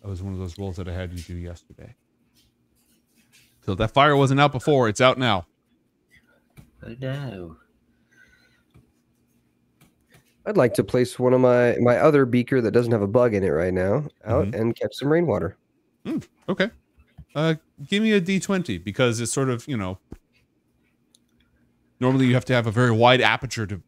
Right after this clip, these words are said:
Speaker 1: practically collect rainwater.
Speaker 3: We'll do, uh, well, I mean, it's a thirteen plus whatever you say,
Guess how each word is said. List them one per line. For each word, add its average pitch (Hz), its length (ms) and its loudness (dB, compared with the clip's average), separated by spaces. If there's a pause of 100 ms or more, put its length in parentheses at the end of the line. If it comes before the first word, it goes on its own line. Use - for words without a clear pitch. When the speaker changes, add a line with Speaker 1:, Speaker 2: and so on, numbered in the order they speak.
Speaker 1:
practically 110 720 -2 (140)
collect 98 320 0
rainwater. 92 520 -6 (2000)
Speaker 3:
We'll 123 120 -10
do, 131 360 2
uh, 123 460 4 (760)
well, 113 100 -4
I - 40 -2
mean, 113 160 2
it's 104 120 -4
a 110 60 2
thirteen 120 400 -2
plus 113 280 0
whatever 110 280 2
you 110 140 2
say, 101 320 -2